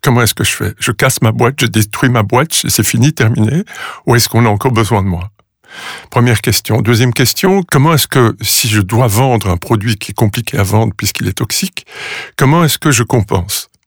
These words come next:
Puisqu'on a beaucoup parlé de neutralité C O deux,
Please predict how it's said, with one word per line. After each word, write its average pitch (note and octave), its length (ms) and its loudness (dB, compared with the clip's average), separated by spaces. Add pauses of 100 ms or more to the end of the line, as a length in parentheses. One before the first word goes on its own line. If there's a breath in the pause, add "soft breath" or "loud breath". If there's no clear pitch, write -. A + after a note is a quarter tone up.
(720 loud breath)
Puisqu'on A#2 340 2
a G#2 80 4
beaucoup A2 340 -2
parlé A2 280 2
de A2 40 0
neutralité F#2+ 540 0
C - 180 -2
O G#2+ 100 2
deux, E3+ 300 2